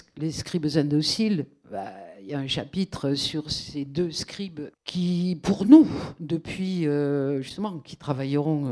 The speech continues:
euh, dans ces questions d'articulation, de,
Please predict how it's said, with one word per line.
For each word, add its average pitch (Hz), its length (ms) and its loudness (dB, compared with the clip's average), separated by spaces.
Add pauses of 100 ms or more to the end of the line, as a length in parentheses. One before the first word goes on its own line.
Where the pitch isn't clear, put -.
euh, 131 40 -4
dans 123 300 -6
ces 131 460 -4 (120)
questions - 360 -6
d'articulation, 131 960 -2
de, 131 340 -2